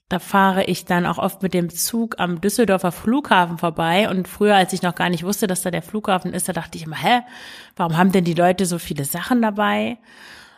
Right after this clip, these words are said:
Und ja, das liegt daran, dass dieser Zug einfach dort an dem Flughafen hält und man erkennt immer sofort, dass die Leute, die unfassbar viel Gepäck dabei haben,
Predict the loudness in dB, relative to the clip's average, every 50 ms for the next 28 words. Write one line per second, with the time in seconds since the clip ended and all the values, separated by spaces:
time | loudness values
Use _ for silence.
0 | _ _ -2 0 0 0 0 0 -2 -4 -6 -6 -10 -12 -14 _ _ _ _ _
1 | _ _ _ _ _ _ -2 2 4 4 4 4 2 0 -4 -4 -2 -2 0 2
2 | 2 4 4 4 4 2 2 0 -2 -2 0 2 0 0 0 0 -2 -2 -2 -2
3 | -2 -2 -4 -2 0 0 -2 -2 -4 -14 _ _ _ -6 0 2 4 4 2 2
4 | -2 -6 -4 -2 -2 0 0 -2 -2 -4 -6 -8 -10 -12 -10 -4 -2 -2 0 2
5 | 4 4 4 2 0 -4 -8 -4 0 0 2 2 2 2 0 -2 -4 -4 -4 -6
6 | -6 -8 -6 -4 -2 -2 -2 -2 -2 -2 -2 -2 0 0 0 0 -2 -4 -4 0
7 | 0 0 0 0 -2 -4 -2 0 0 2 2 0 0 -2 -4 -4 -2 -2 -2 -2
8 | -2 -4 -2 -2 -4 -2 -2 -2 -2 -2 -2 -2 -2 -2 -2 0 -2 -2 0 0
9 | 2 2 2 2 0 -2 -2 -4 -8 -10 -12